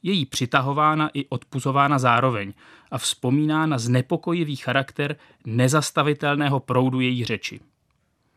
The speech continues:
Neúnavná cestovatelka, mimořádná pozorovatelka míst a krajiny, frenetická čtenářka, žena s citem pro zachycení pozoruhodných kulturně historických nuancí a zároveň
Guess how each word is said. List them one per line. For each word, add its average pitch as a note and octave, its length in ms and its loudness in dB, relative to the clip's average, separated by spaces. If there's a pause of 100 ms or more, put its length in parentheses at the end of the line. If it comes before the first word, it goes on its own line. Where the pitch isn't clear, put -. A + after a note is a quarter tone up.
(460)
Neúnavná F3 500 0
cestovatelka, C3+ 800 -2 (140)
mimořádná D3+ 640 4
pozorovatelka C#3 720 -2
míst B2+ 400 2
a B2+ 40 -10
krajiny, D3 500 -2 (320)
frenetická C#3+ 800 0
čtenářka, C3+ 680 -2 (320)
žena C#3 260 0
s - 120 -4
citem F3+ 440 -2
pro - 160 -6
zachycení D3+ 540 -2 (100)
pozoruhodných E3+ 760 -2
kulturně D#3 500 -2
historických D#3 600 -4
nuancí D3 500 0 (320)
a C3+ 80 -8
zároveň C#3+ 640 0